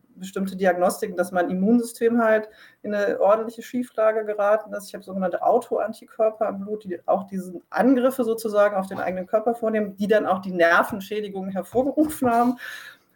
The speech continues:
Und am Herzen ist auch irgendwas nicht in Ordnung. Da habe ich jetzt noch nicht so eine manifeste Diagnose, ähm, weil das mal kommt und geht und irgendwie immer, wenn ich dann eine Untersuchung mache, ist da wohl nichts Gravierendes. <laughs> Aber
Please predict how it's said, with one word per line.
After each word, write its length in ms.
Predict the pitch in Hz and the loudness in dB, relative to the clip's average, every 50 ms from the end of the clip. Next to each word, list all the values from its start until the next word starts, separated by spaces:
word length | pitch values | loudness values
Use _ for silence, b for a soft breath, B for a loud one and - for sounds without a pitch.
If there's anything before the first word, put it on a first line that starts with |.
| B _ | B _
Und 440 | - 214 233 254 269 277 277 277 277 - | 2 4 4 6 6 6 4 2 2 2
am 160 | 202 208 220 | 0 0 -2
Herzen 520 | 220 220 208 208 220 233 233 - - 240 | 0 0 2 4 4 2 2 0 -4 -4
ist 180 | 220 220 - - | -4 -4 -2 2
auch 340 | 175 180 208 226 - - - | 4 4 4 4 0 -2 0
irgendwas 400 | 202 233 254 247 240 233 240 240 | 2 2 4 4 4 2 2 2
nicht 160 | 226 226 - | 0 -2 -2
in 80 | 202 190 | -4 -2
Ordnung. 360 | 196 185 196 208 - 233 208 | 2 2 2 2 2 0 0
Da 140 | 202 - 185 | 0 2 2
habe 100 | 190 202 | 2 0
ich 80 | - | -2
jetzt 160 | 208 196 - 208 | -6 -8 -6 -6
noch 80 | 196 | -6
nicht 160 | 196 214 196 | -4 -4 -6
so 80 | - 214 | -6 -6
eine 100 | 208 202 | -6 -2
manifeste 580 | 190 190 190 196 190 - 202 208 208 - - 190 | 0 0 0 0 0 -2 -4 -4 -4 -6 -14 -8
Diagnose, 920 | 190 190 190 180 185 185 190 208 220 233 185 185 190 196 196 170 160 175 | -4 -4 -2 -2 -2 -2 -2 -2 -2 -2 0 0 2 2 2 2 2 2
ähm, 440 | 180 180 180 180 185 190 190 190 - _ _ B B B B B B B B B | 0 -2 -4 -6 -6 -6 -8 -8 -10 _ _ B B B B B B B B B
weil 100 | B 185 | B 2
das 160 | 185 - - 220 | 2 2 2 4
mal 140 | 202 196 | 2 2
kommt 320 | 196 - 226 226 254 240 220 | 2 2 2 2 2 2 -2
und 140 | 208 190 190 | -6 -10 -8
geht 300 | 202 214 240 254 247 202 | -4 -2 0 0 0 -2
und 180 | 190 185 185 | -4 -6 -6
irgendwie 420 | - 180 190 202 190 190 196 185 - | -6 -6 -6 -6 -6 -8 -10 -12 -10
immer, 240 | - 196 196 196 185 | -8 -4 -2 0 0
wenn 140 | 190 185 190 | 0 -2 -2
ich 80 | 190 - | -2 -2
dann 140 | 196 190 | 0 2
eine 60 | 180 175 | 2 2
Untersuchung 440 | 175 - 202 185 208 202 - 202 | 2 0 -2 -2 -2 -4 -4 -2
mache, 240 | 196 190 190 190 196 | 0 0 0 0 -2
ist 220 | - 175 - - - | -8 -8 -6 -2 2
da 280 | 190 180 180 175 - | 4 4 4 2 0
wohl 300 | 180 185 208 214 214 214 | -2 2 4 4 4 4
nichts 320 | 208 214 208 - - - - | 0 -4 -6 -8 -12 -16 -8
Gravierendes. 1000 | - - 190 185 185 190 220 254 262 294 277 269 262 277 302 294 - - - - | -2 0 0 0 0 0 0 2 4 4 4 4 4 2 2 0 -2 -4 -4 -4
<laughs> 0 | |
Aber 500 | 254 - 202 208 208 208 208 208 214 | 0 2 2 4 6 6 6 6 4